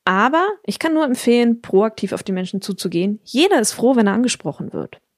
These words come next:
Dritter Fehler, man bleibt lieber unter seinesgleichen. Ew, das darf nicht sein. Aus meiner Perspektive gibt es zwei Gründe, Menschen zu treffen. Entweder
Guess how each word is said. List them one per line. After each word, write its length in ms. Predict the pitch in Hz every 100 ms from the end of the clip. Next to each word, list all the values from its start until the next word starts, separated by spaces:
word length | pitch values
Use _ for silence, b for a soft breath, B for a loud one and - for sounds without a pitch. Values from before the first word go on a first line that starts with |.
| _ _ _ -
Dritter 300 | 190 208 208
Fehler, 320 | 247 254 403 - _ _ _ _ _ _ _ _ -
man 180 | 190
bleibt 400 | 175 196 214 -
lieber 420 | 202 202 214 202 190
unter 200 | 185 175
seinesgleichen. 720 | 156 156 - 143 87 - - _ _ _ _ _ _ _ _ _
Ew, 400 | 190 185 107 - 202 _ _ _
das 300 | 190 190 -
darf 180 | 165 185
nicht 160 | 175
sein. 280 | - 98 190 - _ B B B -
Aus 120 | 185
meiner 240 | 233 339
Perspektive 640 | 359 254 - - - 247 190
gibt 220 | - -
es 140 | -
zwei 420 | - - 220 233 233 _ _ _
Gründe, 680 | 208 214 269 226 180 226 285 _ _ -
Menschen 400 | 185 190 - 185
zu 120 | 185
treffen. 420 | - 160 - 180 - _ _
Entweder 360 | - 202 277